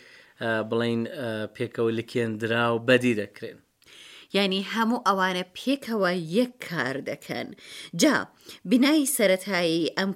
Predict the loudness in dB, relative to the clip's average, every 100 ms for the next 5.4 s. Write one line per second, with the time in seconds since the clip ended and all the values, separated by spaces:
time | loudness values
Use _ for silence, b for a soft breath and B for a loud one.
0 | 0 0 0 -4 -2 -2 -2 -4 -6 -6
1 | -4 -4 -4 0 0 -2 -6 -6 -4 -2
2 | -2 -4 -6 -4 -4 -4 -2 -2 0 0
3 | -2 -6 _ -10 -4 -2 -2 -4 -6 -6
4 | -6 -8 B B B -4 0 0 0 -2
5 | -4 -2 0 0